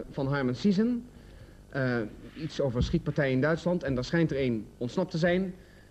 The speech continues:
Dus doen wij de deur wel op het nachtslot. Ja. En dan verder wel trusten. Een goede vredesweek begin. En laten we er,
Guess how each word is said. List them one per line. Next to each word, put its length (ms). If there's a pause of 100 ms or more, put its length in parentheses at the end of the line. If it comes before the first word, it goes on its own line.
Dus 400
doen 260
wij 200
de 80
deur 220
wel 240
op 160
het 100
nachtslot. 720
Ja. 460 (600)
En 200
dan 240
verder 340
wel 160
trusten. 560
Een 220 (100)
goede 320
vredesweek 580
begin. 440 (600)
En 240
laten 360
we 60
er, 60